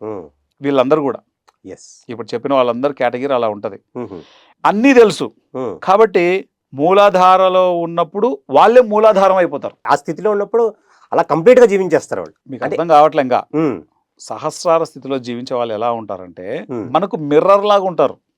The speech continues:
Speaker 2: కొంతమంది వస్తారు,
Speaker 1: Hmm.
Speaker 2: పత్రి సార్ బట్టల గురించి మాత్రమే మాట్లాడతారు, వాళ్ళు ఏం మాట్లాడరు తెలుసా? వాళ్ళ
Speaker 1: అవును.
Speaker 2: జీవితకాలం అంతా చూసినా నేను.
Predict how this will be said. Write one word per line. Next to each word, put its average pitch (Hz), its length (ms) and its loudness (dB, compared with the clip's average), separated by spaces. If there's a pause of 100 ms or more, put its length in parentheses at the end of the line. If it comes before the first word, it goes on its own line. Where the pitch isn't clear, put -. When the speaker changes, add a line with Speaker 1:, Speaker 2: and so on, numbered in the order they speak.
(120)
Speaker 2:
కొంతమంది 165 420 -4
వస్తారు, 127 340 -2 (220)
Speaker 1:
Hmm. 101 180 -10 (200)
Speaker 2:
పత్రి 220 280 -4
సార్ 196 180 0
బట్టల 165 420 0
గురించి 208 280 -2
మాత్రమే 214 560 -2
మాట్లాడతారు, 165 480 2
వాళ్ళు 135 180 2
ఏం 190 100 -2
మాట్లాడరు 156 380 0
తెలుసా? 127 360 -4
వాళ్ళ 147 180 4
Speaker 1:
అవును. 107 100 -2
Speaker 2:
జీవితకాలం 202 440 4
అంతా 196 140 0
చూసినా 160 340 -4
నేను. 92 120 -14